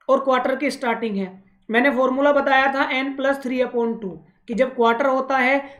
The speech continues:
तो n में तीन जोड़ के दो से divide कर देते हैं जब beginning होती है। सर ये नहीं बता रखा कि कब से start करा है, तो हम starting से ही मानेंगे, यानी कि बारह plus तीन बटे दो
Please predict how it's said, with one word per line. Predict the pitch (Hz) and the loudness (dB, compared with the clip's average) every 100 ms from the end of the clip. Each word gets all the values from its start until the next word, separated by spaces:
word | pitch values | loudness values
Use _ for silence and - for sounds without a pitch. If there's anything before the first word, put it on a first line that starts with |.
| - | -4
तो | 262 | 0
n | 254 269 | 2 2
में | 277 277 | 0 0
तीन | 277 262 | 0 2
जोड़ | 262 247 | 4 4
के | 277 | 4
दो | 254 | 2
से | 247 269 | 2 2
divide | 233 233 240 | 2 2 0
कर | 240 | -2
देते | 233 240 240 | 0 0 0
हैं | 262 | 0
जब | 262 214 | 0 0
beginning | 220 226 220 | 0 0 -2
होती | 208 202 202 | -4 -6 -8
है। | 190 - - _ | -8 -10 -20 _
सर | - 294 302 - - 202 | 0 2 2 -4 -14 -2
ये | 208 262 | 2 2
नहीं | 294 | 2
बता | 277 262 | 0 2
रखा | 262 262 262 285 285 - - | 0 -2 0 2 0 -6 -6
कि | 285 | -4
कब | - 262 | 0 0
से | 277 285 | 4 4
start | 285 269 277 | 4 0 0
करा | 277 262 | 0 2
है, | 262 269 | 4 2
तो | 269 | 2
हम | 285 294 | 0 -2
starting | - 285 240 262 254 | -4 0 0 0 -4
से | 254 | -4
ही | 247 | -2
मानेंगे, | 226 220 220 | 0 0 2
यानी | 226 233 | 4 2
कि | 240 220 | 0 -2
बारह | 226 233 254 285 285 | 2 2 4 2 0
plus | 262 262 | -4 -4
तीन | - 269 269 | -6 -6 -4
बटे | 254 262 247 | -4 -2 0
दो | 208 240 254 - | 4 4 2 -4